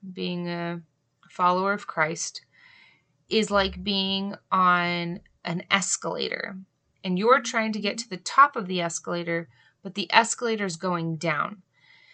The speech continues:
Um, she said, "I think a lot of times people," my teacher had said this, "a lot of times people think that following Christ is like being on a staircase, right?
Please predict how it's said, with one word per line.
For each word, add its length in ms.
Um, 460
she 160
said, 280
"I 80
think 180
a 60
lot 200
of 100
times 500
people," 640
my 160
teacher 500
had 160
said 140
this, 340
"a 100
lot 180
of 80
times 280
people 360
think 380
that 440
following 460
Christ 400
is 100
like 140
being 180
on 80
a 40
staircase, 800
right? 280